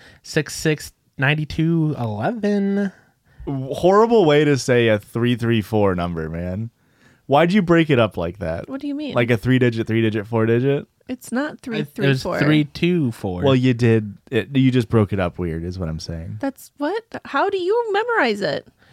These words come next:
Speaker 1: I did it where the dashes are, Josh.
Speaker 2: No, you
Speaker 3: Yeah.
Speaker 2: didn't.
Speaker 3: Yes,
Speaker 1: Yes,
Speaker 3: he
Speaker 1: I
Speaker 3: did.
Speaker 1: have. Uh,
Speaker 2: Listeners.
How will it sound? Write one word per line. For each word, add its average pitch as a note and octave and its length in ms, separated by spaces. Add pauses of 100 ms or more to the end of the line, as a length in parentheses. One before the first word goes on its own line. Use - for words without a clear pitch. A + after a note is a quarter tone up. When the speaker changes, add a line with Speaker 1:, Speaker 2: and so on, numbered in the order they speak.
(140)
Speaker 1:
I F3+ 180
did F#3+ 220
it G#3+ 80
where G#3+ 140
the F3 120
dashes B2+ 440
are, G#2 220
Josh. A2+ 420
Speaker 2:
No, B2 80
you C3 120
Speaker 3:
Yeah. A#2 180
Speaker 2:
didn't. F2 400
Speaker 3:
Yes, C4 160
Speaker 1:
Yes, C4 220
Speaker 3:
he - 40
Speaker 1:
I F#3+ 80
Speaker 3:
did. B4+ 60
Speaker 1:
have. A2+ 680
Uh, A2 580
Speaker 2:
Listeners. C#3+ 680